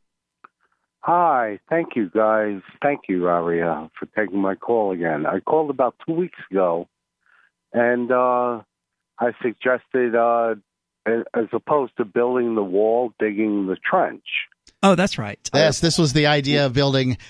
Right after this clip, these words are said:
Speaker 3: I think you said a, up to a twenty-mile trench between the, uh, U S and Mexico in order to, I don't know, solve problems, right?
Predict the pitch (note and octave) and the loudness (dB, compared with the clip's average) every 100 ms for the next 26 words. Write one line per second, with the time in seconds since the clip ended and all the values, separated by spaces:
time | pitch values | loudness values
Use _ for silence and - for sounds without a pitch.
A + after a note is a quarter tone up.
0 | - - C#3 G#3 B3 D4 A3+ G3 C3 - | -6 0 2 2 2 2 2 2 0 -4
1 | _ _ E3 - F#3+ C3+ - - G3 G#3 | _ _ -2 0 0 0 -2 0 2 2
2 | - F3 D3+ A#2 A#2 C3 C#3 E3 G#3 F3+ | 0 0 0 0 0 2 2 2 2 2
3 | C#3 G2+ D#2+ - _ _ _ - G3 E3 | 0 -2 -8 -14 _ _ _ -2 0 0
4 | A#2+ - - - C3+ - E3 D#3+ D#3 D3 | 0 -2 -2 -2 -6 -2 2 4 4 2
5 | C#3+ - - _ B2 C3+ C3 C3 - - | 0 -4 -20 _ 0 2 2 0 -4 -14
6 | _ B2 A#2+ A#2 A#2+ E3+ D#3 C#3+ C#3+ - | _ 0 2 2 2 2 4 2 0 -4
7 | - C#3 C3+ C3 B2+ B2 B2 - C3 D3 | -6 -2 0 2 0 0 -2 -2 0 0
8 | - D3+ A#2+ A2+ A2 A2+ A#2+ B2 A#2 A2+ | -2 0 2 2 0 0 2 2 0 0
9 | B2 A2+ A2+ G#2+ - _ _ _ _ _ | 2 2 2 -2 -10 _ _ _ _ _
10 | A#2+ B2+ B2+ A2 - C3 - A2+ D#2+ E2+ | 0 2 2 2 2 2 0 -2 -4 -4
11 | B2 D3+ | 0 0